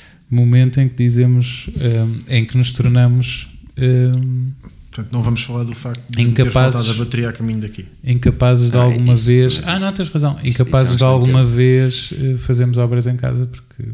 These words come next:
Speaker 1: pronto, porque dissemos mal
Speaker 2: Quando,
Speaker 1: das
Speaker 2: quando,
Speaker 1: pessoas.
Speaker 2: eu acho que quando fizermos obras em casa é chamar o homem das obras e um terapeuta para tratar de nós.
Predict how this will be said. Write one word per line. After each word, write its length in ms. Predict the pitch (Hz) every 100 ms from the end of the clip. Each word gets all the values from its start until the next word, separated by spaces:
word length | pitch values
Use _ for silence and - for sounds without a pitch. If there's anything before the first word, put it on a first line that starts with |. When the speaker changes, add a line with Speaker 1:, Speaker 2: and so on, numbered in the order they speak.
| 110
Speaker 1:
pronto, 160 | - 95 - _ _ _ _ _ _ _ -
porque 260 | - 92 -
dissemos 320 | 95 92 92
mal 80 | 92
Speaker 2:
Quando, 220 | 131 123
Speaker 1:
das 100 | 95
Speaker 2:
quando, 240 | 127 127 123
Speaker 1:
pessoas. 200 | - -
Speaker 2:
eu 140 | 123
acho 160 | 127 -
que 40 |
quando 260 | - 123 120
fizermos 340 | 127 117 117 110
obras 300 | 113 113 113
em 100 | 113
casa 400 | 120 120 120 123
é 120 | 123
chamar 340 | 113 120 117 113
o 60 |
homem 180 | 113 113
das 140 | 113
obras 260 | 110 113 117
e 80 | 113
um 60 |
terapeuta 460 | 113 120 - 110 - - _ _ _ _ _ _ _ _ _ _ _ _ _ _ _ _ _ -
para 120 | 107
tratar 320 | - 104 101
de 80 | 95
nós. 260 | 98 95